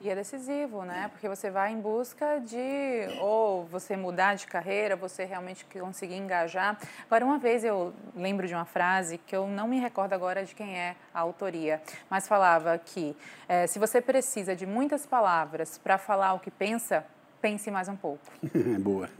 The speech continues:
Speaker 1: Ou seja, né, isso aí vai
Speaker 2: É.
Speaker 1: muito pro trabalho
Speaker 2: Aham.
Speaker 1: próprio de você externar
Speaker 2: Uhum.
Speaker 1: aquilo que você precisa passar como mensagem, né?
Speaker 2: Uhum. Uma boa fala é objetiva,
Speaker 1: Uhum.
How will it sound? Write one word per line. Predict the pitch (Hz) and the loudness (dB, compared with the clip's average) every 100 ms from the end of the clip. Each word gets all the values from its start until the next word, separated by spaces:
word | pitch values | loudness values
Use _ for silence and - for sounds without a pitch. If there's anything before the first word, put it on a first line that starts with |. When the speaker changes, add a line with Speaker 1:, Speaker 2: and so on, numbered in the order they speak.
| 107 | -2
Speaker 1:
Ou | 214 226 | 2 4
seja, | 254 196 180 180 | 6 6 4 4
né, | 185 208 | 4 2
isso | 233 233 | 4 6
aí | 220 | 8
vai | 233 | 6
Speaker 2:
É. | |
Speaker 1:
muito | 220 240 285 | 6 0 0
pro | 262 285 | 0 4
trabalho | 285 254 202 196 196 202 | 8 8 8 8 6 0
Speaker 2:
Aham. | 240 | 2
Speaker 1:
próprio | 226 220 247 285 | 6 8 6 2
de | 262 | -2
você | 247 262 240 | -2 0 0
externar | 240 277 226 226 220 | 0 0 2 4 4
Speaker 2:
Uhum. | 240 | 4
Speaker 1:
aquilo | 233 233 | 0 0
que | 247 | 0
você | 247 247 | -2 -2
precisa | 247 247 - 226 | -2 -4 -4 -2
passar | 240 226 214 | 0 2 2
como | 226 233 | 2 -2
mensagem, | 247 302 - 214 175 160 165 | -2 -2 0 2 2 -2 -8
né? | 165 160 170 208 | -8 -10 -12 -8
Speaker 2:
Uhum. | 220 - - - - - - - - | -8 -10 -16 -20 -20 -20 -20 -18 0
Uma | 131 | 2
boa | 131 175 | 4 2
fala | - 160 165 | 6 6 6
é | 175 | 4
objetiva, | 175 180 196 - 143 107 80 - - - | 2 0 -2 4 4 2 -10 -18 -20 -16
Speaker 1:
Uhum. | 208 190 180 | -12 -10 -12